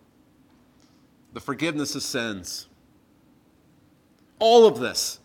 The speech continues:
Jesus has secured all of these benefits, all of these blessings of the new covenant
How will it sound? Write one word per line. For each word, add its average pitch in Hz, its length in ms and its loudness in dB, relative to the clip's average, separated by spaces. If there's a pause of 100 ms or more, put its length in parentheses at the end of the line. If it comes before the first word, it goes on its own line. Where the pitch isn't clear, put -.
Jesus 214 540 0
has 202 160 -2
secured 196 580 0 (100)
all 240 340 2
of 202 100 0
these 196 220 -2
benefits, 139 680 -2
all 214 280 2
of 202 80 -2
these 185 200 -4
blessings 147 600 -2
of 135 100 -4
the 135 80 -2
new 143 160 0
covenant 127 480 -6